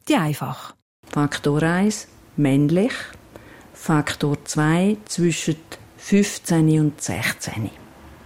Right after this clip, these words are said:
Speaker 1: Die meisten Jugendlichen machen Zeichen in der Pubertät. Zum Glück geht das aber wieder vorbei, wie bei mir. Bei den anderen wird's dann komplizierter.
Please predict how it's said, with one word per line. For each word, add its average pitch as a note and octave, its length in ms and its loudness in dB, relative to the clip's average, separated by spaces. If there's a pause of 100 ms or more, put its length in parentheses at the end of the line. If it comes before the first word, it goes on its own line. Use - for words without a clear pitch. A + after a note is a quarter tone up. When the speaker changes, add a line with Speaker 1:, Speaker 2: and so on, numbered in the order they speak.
(260)
Speaker 1:
Die B3+ 100 6
meisten G3+ 540 4
Jugendlichen F3 520 2
machen E3+ 260 0
Zeichen D#3+ 500 0
in E3+ 60 0
der E3+ 80 -2
Pubertät. - 960 -6
Zum - 160 0
Glück F#3+ 320 0
geht F3 220 0
das F3+ 120 -2
aber F3+ 220 0
wieder E3 220 -4
vorbei, F3 500 0
wie D3+ 140 -4
bei G3+ 120 2
mir. E3+ 260 2 (680)
Bei F#3 80 2
den F3+ 180 2
anderen F3+ 400 2
wird's G#3+ 240 2
dann A#3 200 2
komplizierter. F3+ 960 0